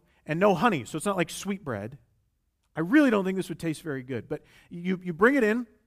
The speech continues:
So you make it at home, you bring it in. You bring it to the priest. The priest, like, breaks off a piece, and he throws it on the altar. Okay, you remember the altar from last week where you burned up the animal? Same altar.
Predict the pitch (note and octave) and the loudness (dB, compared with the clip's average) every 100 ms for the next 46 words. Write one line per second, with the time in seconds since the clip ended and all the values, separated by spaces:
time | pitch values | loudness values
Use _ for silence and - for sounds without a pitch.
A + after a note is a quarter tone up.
0 | _ _ _ _ _ _ - F3+ G3+ C#4 | _ _ _ _ _ _ -6 0 6 6
1 | D#4 C4 G#3+ G#3+ - _ E3 D#3+ C4+ B3+ | 6 4 2 0 -4 _ -4 4 6 6
2 | D#3+ G#2 - _ E3 A#3 C4+ A#3 G3+ - | 0 -4 -14 _ 0 2 2 0 -4 0
3 | F#3+ A3+ - _ - F3+ - C#4+ - G#3 | -2 -2 -10 _ -6 -4 2 2 2 0
4 | E3 - E3 A3 - F#3 F#3 E3+ - B2 | -2 -2 0 2 2 -2 -2 -4 -10 -10
5 | C#3+ - - _ _ _ _ _ _ _ | -10 -12 -20 _ _ _ _ _ _ _
6 | - D#3 - G3 B3 A#3+ A3 F#3 D#3+ D#3+ | -6 -4 -2 6 8 8 2 2 4 2
7 | - G#2+ _ _ _ - D#3 E3+ F#3+ F#3 | 0 -14 _ _ _ -6 -4 0 0 4
8 | F3 F3+ E3+ E3 D#3+ D#3+ - D#3 D3+ D3 | 4 4 0 -2 2 0 0 -8 -6 -8
9 | B2 A#2+ _ E3+ E3+ D#3 - C#3+ C#3+ B2 | -8 -12 _ -2 0 0 -2 -6 -4 -6
10 | B2+ _ - F#3+ G#3+ F3+ E3+ D3+ | -10 _ -4 0 4 4 2 0